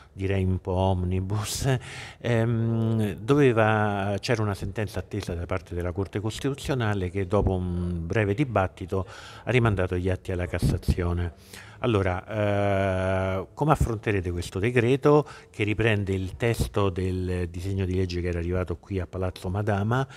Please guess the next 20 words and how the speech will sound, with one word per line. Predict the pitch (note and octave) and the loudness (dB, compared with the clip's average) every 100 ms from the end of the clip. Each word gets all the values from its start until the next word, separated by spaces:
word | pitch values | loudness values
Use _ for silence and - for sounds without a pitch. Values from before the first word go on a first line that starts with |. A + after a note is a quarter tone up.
| - - - - - | -18 -20 -20 -20 -12
eh, | - A2+ | -4 -4
e | - | 0
soprattutto | C#3+ C#3+ E3+ - C3 A2 | 6 6 6 -2 -2 -2
come | G#2 | 0
ha | G2+ | -2
giudicato | G2+ G#2 F#2+ F#2 | -2 -4 -2 -2
il | F2 | -4
com-, | G#2 | -4
se | G#2 - G2 | 2 6 6
vuole | G2 G2+ G2+ G2 | 8 8 8 4
giudicarlo, | E2+ F#2 F#2 G2 F2 E2 F2+ G2+ | 0 -2 0 0 0 0 0 2
ammesso | F#2+ F#2 G#2 - | 2 2 0 -2
che | F2+ | -2
voglia | E2+ G2+ G2 F#2 | 4 4 6 4
giudicarlo, | G#2+ A#2+ A2+ F#2+ | 2 2 4 4
il | G#2 | 4
comportamento | - C#3 B2+ A2 B2 G2 F#2+ F#2+ | 6 6 6 2 2 0 0 0
della | F2+ | 0
Corte | E2+ F2 - | -4 -6 -2
Costituzionale? | F2 - F2+ - F2 E2+ E2 - | 0 0 0 -2 -6 -8 -14 -20